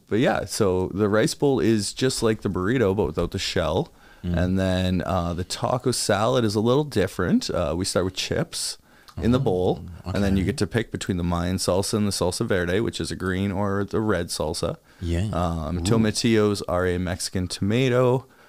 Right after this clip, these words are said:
Speaker 1: Uh, they are more citric. They've got more of a, uh, like, a bitterness to them.
Speaker 2: Oh, so you ship them in?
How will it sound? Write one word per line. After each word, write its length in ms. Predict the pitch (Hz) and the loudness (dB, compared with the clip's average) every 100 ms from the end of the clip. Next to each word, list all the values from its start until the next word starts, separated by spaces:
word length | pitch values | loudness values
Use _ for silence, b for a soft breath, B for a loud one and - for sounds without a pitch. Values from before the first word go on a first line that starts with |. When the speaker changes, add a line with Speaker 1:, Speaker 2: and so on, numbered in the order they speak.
| b b - | b b -10
Speaker 1:
Uh, 360 | - 80 - - | -6 -4 -4 -4
they 260 | 85 87 - | 0 0 0
are 320 | 82 85 85 | -2 -2 -2
more 200 | 85 73 | -2 -4
citric. 880 | - - 113 - 117 104 101 101 - | -4 -2 -2 0 0 2 0 -2 -4
They've 200 | 90 82 | -6 -2
got 240 | 82 73 | -4 -4
more 240 | 82 82 - | -6 -8 -6
of 140 | 82 | -4
a, 280 | 80 76 76 - 113 120 - | -4 -4 -6 -8 -14 -14 -6
uh, 140 | - 73 | -4 -2
like, 120 | 92 | -4
a 40 | 90 | -4
bitterness 560 | 87 107 131 127 123 | -2 0 2 0 -2
to 100 | - | 0
them. 260 | 117 117 120 - | 2 2 -2 -2
Speaker 2:
Oh, 120 | 101 | -2
so 140 | 92 98 | 0 0
you 140 | 87 | 0
ship 220 | 80 - | 0 0
them 160 | - 92 | 0 2
in? 220 | 113 170 | 2 0